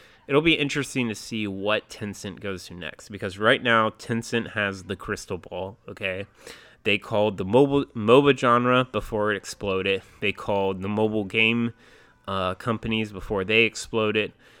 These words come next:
They called, um, Battle Royale before it exploded. So, frankly,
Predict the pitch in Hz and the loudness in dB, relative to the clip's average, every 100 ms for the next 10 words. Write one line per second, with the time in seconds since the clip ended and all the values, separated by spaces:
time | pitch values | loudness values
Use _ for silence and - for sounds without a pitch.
0 | _ _ 101 92 - - 95 90 87 87 | _ _ -2 -2 -4 -8 -6 -4 -6 -8
1 | - - _ _ - 95 90 85 85 87 | -12 -20 _ _ -12 -10 -8 -10 -10 0
2 | 98 104 98 95 95 104 117 117 - 92 | 2 2 0 0 2 4 2 -2 -6 -8
3 | 117 107 110 113 - - 107 101 107 - | -2 -2 -2 -6 -12 -12 -6 -4 -4 -6
4 | - 98 95 - _ _ - _ _ _ | -4 -4 -4 -10 _ _ -20 _ _ _
5 | _ 143 170 151 135 120 | _ 2 4 2 2 2